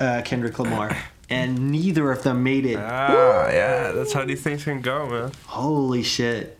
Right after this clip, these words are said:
Speaker 1: All right, so now it's, uh, we can decide, like, all right, it's official. It's the final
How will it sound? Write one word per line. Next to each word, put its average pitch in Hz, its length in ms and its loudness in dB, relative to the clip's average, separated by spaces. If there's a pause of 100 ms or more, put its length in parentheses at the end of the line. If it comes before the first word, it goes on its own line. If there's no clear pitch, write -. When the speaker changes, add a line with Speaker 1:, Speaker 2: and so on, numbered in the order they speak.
(100)
Speaker 1:
All 143 100 2
right, 139 220 0
so 135 180 2
now 135 440 2
it's, 127 360 0
uh, 120 580 0
we 131 120 -2
can 127 180 -4
decide, 117 420 -4
like, 117 360 -4 (120)
all 127 140 -2
right, 123 240 -2
it's - 160 -8
official. 131 520 -4
It's - 260 -6 (640)
the 131 140 -2
final 131 720 0